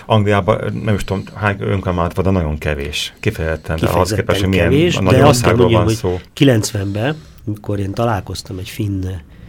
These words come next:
Speaker 2: minisz-, belügyminiszterrel, aki korábban egy nagyváros vezetője volt,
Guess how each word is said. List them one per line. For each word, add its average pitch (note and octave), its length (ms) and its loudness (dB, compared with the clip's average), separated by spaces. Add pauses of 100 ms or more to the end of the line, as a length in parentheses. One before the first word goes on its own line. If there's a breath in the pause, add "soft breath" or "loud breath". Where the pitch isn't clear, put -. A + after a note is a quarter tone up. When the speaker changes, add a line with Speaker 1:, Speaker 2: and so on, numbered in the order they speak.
(300 loud breath)
Speaker 2:
minisz-, G2 260 0
belügyminiszterrel, F#2+ 840 -4
aki - 180 -8
korábban F#2+ 480 -2
egy F#2+ 120 -6
nagyváros G2 600 -2
vezetője G2 560 -8
volt, D#3 420 -4